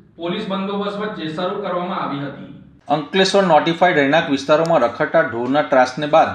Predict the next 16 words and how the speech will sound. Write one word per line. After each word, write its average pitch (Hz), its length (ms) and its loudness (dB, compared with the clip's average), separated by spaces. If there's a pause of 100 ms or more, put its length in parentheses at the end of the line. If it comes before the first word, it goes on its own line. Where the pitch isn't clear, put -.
અંકલેશ્વર 180 480 2
નોટિફાઈડ 175 560 2
રહેણાંક 156 380 2
વિસ્તારોમાં 135 720 2 (260)
રખડતા 170 580 4
ઢોરના 147 580 2
ત્રાસને 170 680 2 (160)
બાદ 147 280 4 (560)
થયેલા 160 400 4
ઉહાપા 156 600 4
બાદ 160 280 4
આજે 139 400 0
નોટિફાઈડ 160 540 0
એરિયા 147 360 2
ઓથોરિટી 151 500 0
દ્વારા 139 520 2